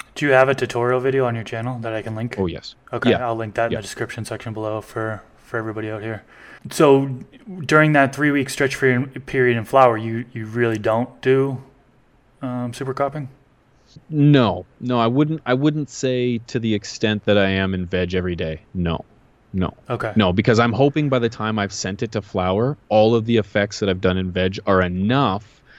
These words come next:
Speaker 2: that those stems are, are, are, are good. Uh, like, they're tight, they're built, they're robust, they're strong. Any, any bending that goes on in flower is just merely to keep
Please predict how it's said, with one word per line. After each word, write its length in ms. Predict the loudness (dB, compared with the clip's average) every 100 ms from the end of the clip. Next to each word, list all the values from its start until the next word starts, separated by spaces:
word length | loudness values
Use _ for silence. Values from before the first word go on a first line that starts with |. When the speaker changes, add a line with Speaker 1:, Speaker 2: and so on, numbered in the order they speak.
| _
Speaker 2:
that 140 | -4 2
those 200 | 0 0
stems 400 | -2 0 0 0
are, 240 | -2 -2 -2
are, 160 | -2 -2
are, 180 | -2
are 140 | -2 -4
good. 480 | -2 2 2 0 _ _ -6
Uh, 100 | -4
like, 140 | -2
they're 100 | -4 -4
tight, 400 | 0 0 0 -4
they're 100 | -8
built, 380 | -4 -2 -2 -4 -6
they're 120 | -4
robust, 640 | -4 0 0 0 -4 -12 _
they're 100 | -8
strong. 680 | -6 -2 2 4 4 2 -2 -10 -20 -8 0
Any, 320 | 4 4 2 0
any 200 | 2 2
bending 480 | 0 0 0 -2
that 120 | -2 -2
goes 160 | -2
on 180 | 0 -2
in 120 | -4
flower 480 | -4 -2 0 2 0
is 200 | -2 -6
just 260 | -6 -6 -2
merely 680 | 0 4 6 8 6 6 2
to 80 | 0
keep 340 | -2 -2